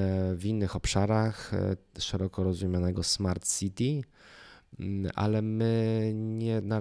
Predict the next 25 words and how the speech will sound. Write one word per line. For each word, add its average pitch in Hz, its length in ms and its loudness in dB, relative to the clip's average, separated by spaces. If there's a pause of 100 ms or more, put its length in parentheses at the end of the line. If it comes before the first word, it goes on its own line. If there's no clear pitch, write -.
nie 110 240 -4
konkurujemy 98 680 0
z - 100 -10
nimi - 180 -8
na - 80 -6
tym - 180 -6
etapie - 420 -4
rozwoju 90 380 -2
spółki, 117 640 -4 (520)
em, 98 880 -2 (280)
ponieważ 104 520 0
uważamy, 98 420 2
że 92 120 2
bardzo 95 320 2
dobrym, 92 560 2
e, 92 260 0
motywem 90 720 -2
finansowania 90 760 0
jest, 82 320 -4
są - 120 -6
pieniądze 92 400 2
od - 80 -2
klientów 87 420 0
z 85 40 0
abonamentów. 80 600 -2